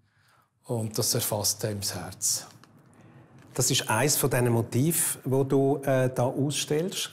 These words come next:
Speaker 2: Kannst du mir noch etwas anderes noch zeigen?
Speaker 1: Ja, können wir gerade hier hinschauen. Das ist ein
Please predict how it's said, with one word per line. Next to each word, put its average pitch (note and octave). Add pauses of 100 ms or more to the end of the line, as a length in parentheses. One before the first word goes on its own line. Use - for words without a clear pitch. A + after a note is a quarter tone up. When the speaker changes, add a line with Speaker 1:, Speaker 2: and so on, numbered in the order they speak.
Speaker 2:
Kannst B2
du C3+
mir B2
noch B2+
etwas B2
anderes E3
noch A3
zeigen? F3+ (760)
Speaker 1:
Ja, D3+ (580)
können C#3
wir B2
gerade C3+
hier C#3+
hinschauen. F#3+ (2750)
Das C3
ist B2
ein -